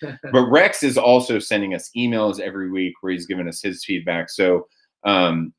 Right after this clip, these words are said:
Speaker 2: he had not listened to L C D Sound System since he saw them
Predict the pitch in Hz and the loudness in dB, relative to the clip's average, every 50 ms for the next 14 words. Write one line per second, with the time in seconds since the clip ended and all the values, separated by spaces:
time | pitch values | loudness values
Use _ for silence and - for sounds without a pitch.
0 | _ _ - 135 139 151 180 196 202 185 147 - 131 117 113 113 117 110 104 87 | _ _ 0 4 4 4 4 4 2 2 0 0 0 -2 0 0 0 0 0 0
1 | 101 101 95 - - 98 98 92 98 101 95 - - 101 95 92 - - 98 92 | -2 -2 -2 -2 -4 -4 -2 -2 -2 -2 -4 -4 -6 -8 -8 -8 -6 -4 -4 -4
2 | 90 87 - 98 87 - - 95 92 90 87 82 - 95 85 - 92 85 - - | -4 -4 -6 -8 -8 -6 -4 -4 -4 -4 -4 -8 -10 -12 -12 -12 -12 -8 -2 0
3 | 92 90 90 82 90 90 87 87 87 | 2 2 2 2 0 -2 -4 -4 -6